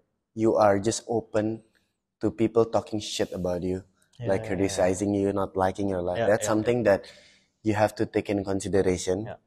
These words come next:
Speaker 1: Kayak kita akhirnya nggak bisa menyenangkan semua orang. Yang penting kita berusaha, itu satu.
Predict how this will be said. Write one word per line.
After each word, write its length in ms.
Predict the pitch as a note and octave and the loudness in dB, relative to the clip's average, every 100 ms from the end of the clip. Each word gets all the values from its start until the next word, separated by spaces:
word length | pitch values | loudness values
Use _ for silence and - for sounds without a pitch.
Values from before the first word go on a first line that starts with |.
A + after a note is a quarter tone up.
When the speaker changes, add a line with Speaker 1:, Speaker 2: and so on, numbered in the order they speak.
| _ | _
Speaker 1:
Kayak 180 | G2 - | -8 -6
kita 240 | - A2 A#2 A2+ | 2 4 6 4
akhirnya 460 | - F#2+ F#2+ A2 A2 | -2 -4 -2 0 0
nggak 100 | F2+ | 0
bisa 220 | F#2+ G2 | -2 -4
menyenangkan 680 | F#2 F#2+ G2 G2 G2+ C#3 C3+ | -2 -2 -2 -2 -2 0 -2
semua 420 | A#2+ G2+ F#2+ F2+ | 0 0 2 0
orang. 220 | E2 E2 G2+ - - - - - _ | -2 -6 -10 -16 -20 -20 -20 -20 _
Yang 160 | - F#2+ | -6 -4
penting 200 | F#2 G#2+ | 0 2
kita 140 | G#2 G#2 | 4 4
berusaha, 380 | F#2 F#2 E2+ E2+ | 2 -2 -2 -2
itu 140 | F#2 A#2 | -2 -4
satu. 420 | F#2+ D#2+ - | -4 -6 -6